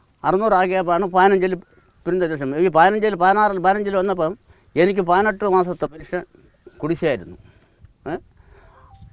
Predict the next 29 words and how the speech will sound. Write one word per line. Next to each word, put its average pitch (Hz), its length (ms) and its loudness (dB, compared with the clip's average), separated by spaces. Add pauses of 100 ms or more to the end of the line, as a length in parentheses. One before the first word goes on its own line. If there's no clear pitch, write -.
(280)
അതങ്ങനെ. 180 420 2 (400)
അതുപോയിട്ട് 220 460 2 (240)
അവർ 208 220 4
അധികാരത്തിൽ 180 420 2 (120)
വന്നു. 110 200 -6 (460)
ഈ - 20 4 (160)
പതിനെട്ട് 202 400 4
മാസത്തെ 190 300 0 (100)
കുടിശ്ശികയും 175 400 -2
തീർത്ത് 156 240 -4 (460)
ഞങ്ങളെപ്പോലെ 196 540 2 (120)
ഈ - 20 -4 (140)
കുടികിടപ്പുകാർക്ക്, 196 760 0 (140)
വീടില്ലാത്തവർക്ക് 180 800 0 (420)
ഈ 190 100 -4 (180)
പള്ളിച്ചൽ, 226 400 0 (100)
ഈ 254 40 -4 (100)
കല്ലൂർ 233 240 4 (100)
പഞ്ചായത്തിൽ, 196 460 2 (160)
നമ്മളെ 214 220 2 (100)
ഈ - 20 0 (100)
പഞ്ചായത്ത് 190 420 2
പ്രസിഡന്റ് 170 380 -4
കല്ലൂർ 196 320 2
പഞ്ചായത്തിൽ 175 360 -2 (100)
ബി 180 140 2
ജെ 190 120 2
പി 165 100 -8
ഭരിക്കുന്നു. 160 320 -2